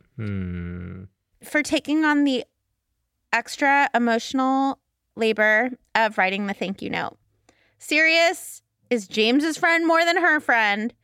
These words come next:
Speaker 2: but is James writing the thank you note? No.
Speaker 1: <laughs>
Speaker 2: Lily took the picture. Lily printed the picture. Lily wrote the thoughtful note. I just feel like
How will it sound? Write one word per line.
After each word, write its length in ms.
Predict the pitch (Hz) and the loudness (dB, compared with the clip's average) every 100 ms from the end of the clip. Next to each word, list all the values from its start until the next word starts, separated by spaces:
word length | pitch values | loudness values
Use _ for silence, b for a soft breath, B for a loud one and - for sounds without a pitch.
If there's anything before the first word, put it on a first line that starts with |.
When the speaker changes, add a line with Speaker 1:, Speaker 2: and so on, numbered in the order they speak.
| b b b - | b b b 0
Speaker 2:
but 140 | 208 | 0
is 220 | 196 208 | 2 -2
James 460 | 202 202 202 247 294 | -2 0 2 2 2
writing 340 | 349 320 330 | 2 0 0
the 100 | 349 | -2
thank 280 | 349 349 339 | -2 -2 -2
you 140 | 349 359 | -2 0
note? 320 | 359 359 - b b | 2 2 -2 b b
No. 220 | 208 190 - - 427 - - | 0 0 -2 -10 -8 -6 -2
Speaker 1:
<laughs> 400 | 214 - 214 226 | -2 0 -2 -2
Speaker 2:
Lily 540 | 226 240 277 320 349 | 2 4 4 2 0
took 240 | 359 349 | 0 0
the 100 | 370 | -2
picture. 540 | 311 214 - 214 131 - b b b - | 0 -2 -2 0 0 -2 b b b -6
Lily 520 | 226 247 294 311 311 | 0 2 4 4 0
printed 440 | 302 277 233 208 | 0 0 0 -2
the 80 | 208 | -4
picture. 500 | - - - - - _ _ | -4 -6 -6 -8 -8 _ _
Lily 480 | 208 214 277 330 320 | -6 0 2 4 2
wrote 240 | 330 311 294 | 0 0 -2
the 100 | 330 | 0
thoughtful 400 | 285 277 302 294 | 0 0 0 0
note. 300 | 240 175 - _ _ _ _ _ _ _ - | 0 -2 -6 _ _ _ _ _ _ _ -6
I 100 | 208 | -2
just 220 | 220 - | -2 0
feel 200 | 302 285 | 0 2
like 280 | 285 269 | 2 0